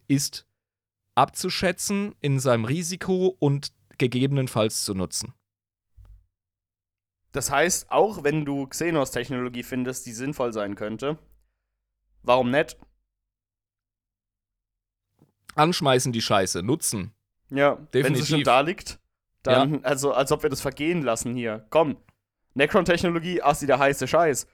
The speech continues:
Speaker 2: <laughs> wenn uns das hilft. <laughs>
Speaker 1: Oder besser noch, ich hab einen trainierten, sanktionierten, ultramächtigen Psioniker oder ich bin vielleicht sogar selber einer. Ja, es gibt vereinzelt, ähm,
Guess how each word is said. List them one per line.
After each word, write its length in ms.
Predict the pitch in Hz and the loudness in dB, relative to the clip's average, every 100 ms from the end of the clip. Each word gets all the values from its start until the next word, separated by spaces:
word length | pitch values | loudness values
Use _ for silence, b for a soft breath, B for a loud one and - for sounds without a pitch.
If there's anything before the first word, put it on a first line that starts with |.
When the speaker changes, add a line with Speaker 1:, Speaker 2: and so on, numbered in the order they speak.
| _ | _
Speaker 2:
<laughs> 120 | _ | _
wenn 120 | 156 | -2
uns 160 | 208 - | 0 0
das 160 | 180 | 0
hilft. 440 | - 190 208 - - - 320 - 320 | 0 0 0 -4 -6 -2 0 2 0
<laughs> 340 | 294 440 339 | -2 -6 0
Speaker 1:
Oder 260 | 151 143 120 | 2 4 4
besser 320 | 170 202 180 | 2 2 2
noch, 400 | 131 98 78 - _ _ _ | 2 0 -2 -18 _ _ _
ich 180 | 135 - | -4 -2
hab 180 | 147 151 | -2 0
einen 260 | 139 139 | 0 0
trainierten, 680 | - 135 143 170 165 160 156 | -2 0 0 -2 -4 -4 -4
sanktionierten, 920 | 147 147 143 151 147 - 151 143 139 - _ | -2 -2 -2 -4 -4 -4 -4 -2 -4 -8 _
ultramächtigen 800 | - 196 - 110 101 175 139 110 | -2 -2 -2 -2 -2 -4 -6 -6
Psioniker 720 | 98 104 95 160 160 101 131 b | -8 -4 -2 0 0 0 -2 b
oder 220 | - 156 127 | -2 2 2
ich 120 | - | 0
bin 140 | 147 | -4
vielleicht 320 | 139 131 123 | 0 0 0
sogar 200 | - 113 98 | 0 -2 2
selber 340 | 135 190 110 | 2 4 2
einer. 360 | 80 85 123 - _ _ _ _ - | 2 0 -2 -4 _ _ _ _ -6
Ja, 160 | 107 | -4
es 140 | 156 - | -2 -6
gibt 120 | 143 | -2
vereinzelt, 560 | 104 87 107 104 - 110 | -2 -2 -2 -4 -4 -4
ähm, 500 | 104 95 95 90 | -2 -2 -6 -8